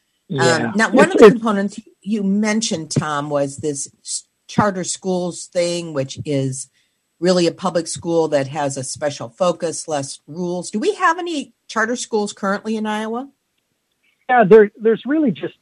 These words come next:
Speaker 2: two. Right now, it's very difficult to start a charter school, and you really, the, um, there's, I think, one in Maynard, Iowa, and one in Storm Lake. Um,
Speaker 1: Okay.
Speaker 2: what they're proposing is to make it more available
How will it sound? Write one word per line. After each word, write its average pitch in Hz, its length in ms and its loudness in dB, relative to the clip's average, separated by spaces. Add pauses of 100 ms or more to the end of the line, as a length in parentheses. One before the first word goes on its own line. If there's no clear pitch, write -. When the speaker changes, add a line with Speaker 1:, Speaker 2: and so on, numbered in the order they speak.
Speaker 2:
two. 160 420 4
Right 208 240 2
now, 185 220 -2
it's 135 140 -4
very 160 280 2
difficult 160 680 -2
to 160 140 -2
start 156 260 4
a 160 60 2
charter 160 340 2
school, 165 480 0 (320)
and 147 120 -6
you 156 120 4
really, 190 420 6
the, 143 380 4 (180)
um, 131 460 -4 (420)
there's, 151 380 8
I 190 100 6
think, 180 220 0
one 170 200 6
in 143 160 -4
Maynard, 156 360 2
Iowa, 151 380 6
and 139 120 -10
one 147 160 2
in 143 80 -10
Storm 139 320 -2
Lake. 135 320 0 (560)
Um, 143 380 4
Speaker 1:
Okay. 170 340 -4 (560)
Speaker 2:
what 165 240 8
they're 160 140 8
proposing 175 640 2
is 151 160 0
to 151 100 -4
make 156 320 0
it 147 220 -10
more 160 340 2
available 160 680 4